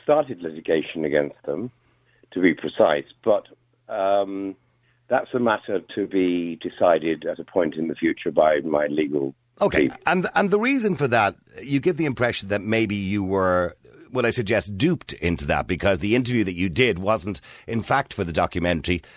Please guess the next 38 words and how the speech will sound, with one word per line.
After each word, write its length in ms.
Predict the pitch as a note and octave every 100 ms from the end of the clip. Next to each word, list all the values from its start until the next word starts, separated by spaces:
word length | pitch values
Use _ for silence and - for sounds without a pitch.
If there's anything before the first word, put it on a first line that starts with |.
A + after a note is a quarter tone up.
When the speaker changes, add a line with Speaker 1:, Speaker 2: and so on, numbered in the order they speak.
| - -
Speaker 2:
but 140 | F#2
because 240 | D2+ G2 F#2
obviously 240 | E2+ E2+
you 80 | D#2+
were 60 |
cooperating 560 | C#2+ E2+ D#2+ D#2 C#2+ D2+
with 100 | C#2
Jim 180 | E2+ C#2+
Sheridan. 520 | - C3 B2 C2+ D2+ - - -
Um, 320 | - B2 A#2+ A#2
it 80 | B2
was 420 | A#2 A2+ F#2+ - _ A2+
obviously 280 | A#2+ A#2+ G2
the, 180 | G2+
this 240 | E2 A2 -
particular 440 | F#2 - A#2+ F#2
interview 280 | F#2 D2+ F2
that 80 | E2
you 100 | E2
did 180 | E3 -
for 100 | D#2+
Netflix 440 | D#2 - E2+ -
you 100 | F#2
didn't 260 | F2 G2 E2+
believe 220 | E2 D2+
was 120 | D2+
going 240 | E2 D2+
into 160 | E2+ F2
that 160 | D#2 -
documentary. 380 | C#2 D#2 D#2+
Maybe 180 | C#3 G#3
you 80 | F3+
could 100 | B2
clarify 440 | - B2 A#2 F2
exactly 340 | D2+ E2+ E2 E2+
what 240 | D#2 D#2+
happened 340 | F2+ F2+ C#2+ C2
there. 240 | G1+